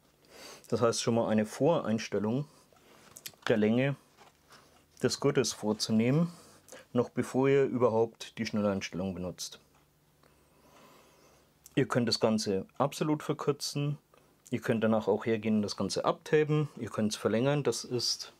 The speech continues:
einfach eurer Nutzung eben überlassen. Und es hat noch einen zweiten Mehrwert, das kann ich euch hier mal zeigen. Ihr könnt nämlich ganz einfach auch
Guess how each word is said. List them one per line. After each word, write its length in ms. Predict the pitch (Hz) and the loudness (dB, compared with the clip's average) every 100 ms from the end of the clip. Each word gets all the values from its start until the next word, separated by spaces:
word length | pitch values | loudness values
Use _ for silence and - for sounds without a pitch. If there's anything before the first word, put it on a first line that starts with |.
| _ - - - - | _ -20 -20 -20 -6
einfach 460 | 117 120 131 - - | -2 0 0 -2 -4
eurer 380 | - 123 139 151 | 0 4 4 4
Nutzung 580 | 147 147 - 175 175 170 - - - _ _ _ _ - - - - - - - | 2 -2 0 0 0 -2 -8 -20 -20 _ _ _ _ -20 -20 -16 -16 -16 -20 -4
eben 520 | - 151 139 139 131 123 | 2 4 4 2 2 2
überlassen. 640 | 123 117 117 131 170 202 - - - - - - | 2 2 2 2 2 2 -2 -20 -20 -20 -18 -10
Und 40 | - | -2
es 140 | 127 | 0
hat 140 | 131 135 | 2 2
noch 140 | 120 | 0
einen 140 | 120 | -2
zweiten 640 | 107 123 117 113 110 104 104 - _ | -2 2 2 2 0 0 -4 -12 _
Mehrwert, 600 | 113 110 123 151 196 214 - - - - - - | -2 0 2 2 0 -2 -8 -20 -20 -20 -20 -20
das 120 | - - | -20 -8
kann 140 | 117 | -4
ich 120 | 110 | -2
euch 140 | 113 - | -2 -2
hier 80 | |
mal 160 | 135 156 | 0 0
zeigen. 400 | - 165 170 170 - _ _ _ - _ _ - - - - _ | 2 2 0 -4 -10 _ _ _ -20 _ _ -20 -20 -20 -20 _
Ihr 400 | - - - _ | -20 -20 -20 _
könnt 260 | - 127 120 | 0 0 0
nämlich 260 | 120 117 | -2 -2
ganz 180 | - 117 | -2 0
einfach 320 | 117 117 123 | 0 0 0
auch 320 | 110 127 165 | 2 2 0